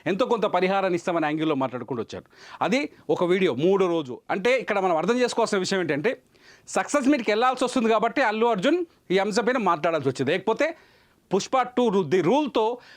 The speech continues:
ఇండియాలో నాకు మించిన ఆర్టిస్ట్ లేడనే ఒక ఫీలింగ్ని క్రియేట్ చేశాడు అల్లు అర్జున్. ఇది నా మాట కాదు, ఒపీనియన్, గవర్నమెంట్ మరి చెప్తున్న ఒపీనియన్ కూడా అదే. So అల్లు అర్జున్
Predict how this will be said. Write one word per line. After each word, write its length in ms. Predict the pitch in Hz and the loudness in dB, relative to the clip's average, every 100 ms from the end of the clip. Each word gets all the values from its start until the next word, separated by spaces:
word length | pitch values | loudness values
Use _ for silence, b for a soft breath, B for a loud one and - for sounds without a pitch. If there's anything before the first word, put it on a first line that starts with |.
| B | B
ఇండియాలో 380 | 151 214 247 240 | 0 2 2 2
నాకు 280 | 202 190 180 | 0 -2 -4
మించిన 420 | 202 214 202 185 b - | -6 -2 -4 -4 b -2
ఆర్టిస్ట్ 440 | 170 - - - | 0 0 -4 -2
లేడనే 380 | 214 190 180 175 | 0 2 0 -2
ఒక 120 | 180 - | -4 -2
ఫీలింగ్ని 420 | 240 294 320 311 | 0 2 2 0
క్రియేట్ 320 | - 214 196 170 | -2 -2 -2 -4
చేశాడు 220 | 165 131 | -6 -6
అల్లు 160 | 113 | -6
అర్జున్. 260 | 92 - 85 _ _ _ _ 175 | -10 -14 -20 _ _ _ _ 0
ఇది 260 | 208 196 190 B | 2 0 -2 B
నా 120 | 156 | 0
మాట 180 | 226 240 | 2 2
కాదు, 320 | 214 226 294 - | 2 2 2 2
ఒపీనియన్, 460 | 208 - 294 180 - _ _ - 131 | 0 2 0 0 -4 _ _ -8 0
గవర్నమెంట్ 360 | 202 226 233 202 | 2 2 0 -2
మరి 80 | 190 | -2
చెప్తున్న 340 | 190 214 196 | -2 0 0
ఒపీనియన్ 300 | 175 190 190 | 2 0 0
కూడా 140 | 180 | 0
అదే. 200 | 151 202 - B B | 0 -2 -2 B B
So 120 | - | 0
అల్లు 320 | 262 - 233 269 | 2 2 2 2
అర్జున్ 320 | 233 233 | 2 0